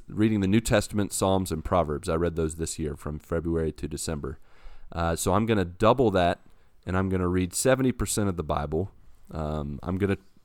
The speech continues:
I'm gonna start a read the Bible in a year plan, but I'm not gonna confine it to the year. I'm gonna try to reach seventy percent, make it a little more realistic goal. Uh, but I'm gonna read it in,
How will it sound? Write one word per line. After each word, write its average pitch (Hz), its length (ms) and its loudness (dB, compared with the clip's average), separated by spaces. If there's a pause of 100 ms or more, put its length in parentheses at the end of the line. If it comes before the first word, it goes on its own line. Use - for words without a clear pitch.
(100)
I'm 98 100 -2
gonna 98 180 0
start 120 420 8
a 95 320 4
read 95 220 0
the 95 60 0
Bible 85 280 2
in 85 60 -2
a 82 40 -4
year 82 140 -2
plan, 87 440 -2
but 87 220 0
I'm 92 180 0
not 101 260 2
gonna 85 380 -2 (140)
confine 85 400 -2
it - 140 -6
to - 80 -8
the 76 80 -4
year. 76 320 -8 (100)
I'm 85 180 -6
gonna 87 200 -2
try 92 180 0
to 85 80 -2
reach 85 200 -2
seventy 101 300 0
percent, 95 420 -2 (500)
make 92 240 0
it 85 80 0
a - 20 2
little 90 220 2
more 90 240 2
realistic 87 640 0 (240)
goal. 98 380 4 (440)
Uh, 80 260 -4
but 90 160 2
I'm 95 100 4
gonna 101 180 4
read 98 220 6
it 92 120 2
in, 85 280 0